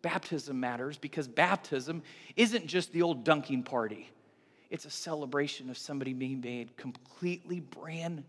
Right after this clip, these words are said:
new through Jesus. Man, that deserves a word, doesn't it? And this deserves a word as well. We don't want to just say God's nap time. We don't want to just say rest. We don't just want to say, "Let's take a stop day." Because there's something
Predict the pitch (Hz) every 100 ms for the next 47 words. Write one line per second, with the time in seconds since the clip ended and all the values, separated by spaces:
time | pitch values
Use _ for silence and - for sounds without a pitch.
0 | _ 139 147 135 123 127 - 131 - -
1 | - - - - _ _ _ _ _ _
2 | _ _ 139 160 170 180 127 120 127 120
3 | 107 113 120 117 131 139 160 180 - -
4 | - _ _ - - _ _ _ _ _
5 | 131 156 175 - 135 127 117 120 117 113
6 | 110 135 147 117 - - _ - _ _
7 | _ - 233 240 226 208 - 196 170 175
8 | 175 143 160 160 - 160 139 170 208 202
9 | 208 196 190 196 175 143 156 156 - 160
10 | 180 165 165 165 170 151 165 151 156 -
11 | 156 143 - - 151 156 - - 135 123
12 | 123 - _ _ _ _ _ _ _ _
13 | _ _ _ _ _ - 165 175 175 165
14 | 170 147 139